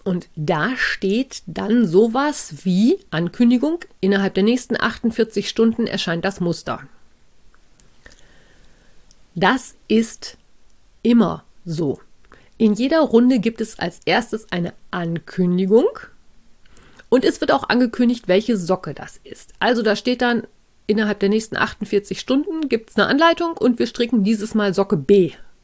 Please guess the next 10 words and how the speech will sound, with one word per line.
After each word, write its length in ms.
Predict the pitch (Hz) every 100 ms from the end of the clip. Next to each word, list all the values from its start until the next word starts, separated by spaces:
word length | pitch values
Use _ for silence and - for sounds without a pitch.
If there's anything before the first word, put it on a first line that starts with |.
| - - - - - - _ _ _ -
Dann 140 | 160
kannst 320 | - 226 -
du 60 | 208
nämlich 280 | 190 185 180
schon 140 | 196
mal 160 | 175 165
losgehen 420 | 185 240 - 240
und 100 | 175
gucken, 240 | - 311 320
aha, 380 | 143 - 185